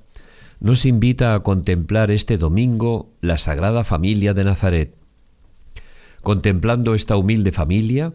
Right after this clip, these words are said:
los cristianos debemos encontrar el referente de convivencia, generosidad, escucha, perdón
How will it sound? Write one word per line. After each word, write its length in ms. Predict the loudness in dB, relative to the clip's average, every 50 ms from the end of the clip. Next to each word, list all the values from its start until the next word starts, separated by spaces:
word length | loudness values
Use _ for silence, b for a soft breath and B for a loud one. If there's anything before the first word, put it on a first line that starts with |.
| B B B B B B B B B B B -20 -12 -6
los 200 | -2 -2 -2 0
cristianos 800 | 2 0 0 2 0 0 0 0 0 -2 -2 -2 -4 -6 -8 -8
debemos 600 | -2 0 0 2 2 0 0 0 -2 0 0 -2
encontrar 840 | -2 -2 -2 -2 -2 -2 -2 -2 -2 0 0 0 -2 -4 -6 -6 -4
el 180 | -2 -2 -2 0
referente 640 | 0 -2 -2 0 0 0 0 0 0 -2 -2 -2 -2
de 140 | -2 -2
convivencia, 880 | -2 -2 -2 0 -2 0 0 2 0 0 -2 -2 -4 -4 -4 -4 -6 b b b b b b b b b b b
generosidad, 920 | -8 -2 -2 0 0 0 0 0 -2 -2 0 -2 0 0 2 2 2 0 -2 -4 -12 -16 -20 -20 -20 b b b b b b
escucha, 680 | -6 -6 -6 -2 0 -2 0 0 -2 -2 -2 -4 -4 -8 -12 -20 B B B B B B B -4 -2
perdón 600 | 0 0 2 2 2 2 2 2 0 -2 -4